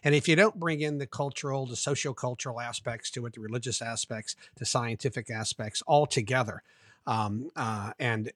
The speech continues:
and, and essentially what the U F O myth, or however you wanna call it,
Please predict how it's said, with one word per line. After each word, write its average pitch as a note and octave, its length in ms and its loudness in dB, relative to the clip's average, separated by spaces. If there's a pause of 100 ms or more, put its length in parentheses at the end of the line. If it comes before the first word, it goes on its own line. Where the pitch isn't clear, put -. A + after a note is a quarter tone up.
and, A#2+ 240 -2
and C3+ 100 2
essentially C#3+ 480 4
what C3+ 540 2
the B2+ 160 -2
U B2+ 280 2
F B2 160 -2
O B2 420 4 (180)
myth, D3+ 920 0
or A#2 220 -4 (100)
however B2 320 0
you A#2 100 -4
wanna A2+ 200 0
call C3 240 4
it, B2 120 2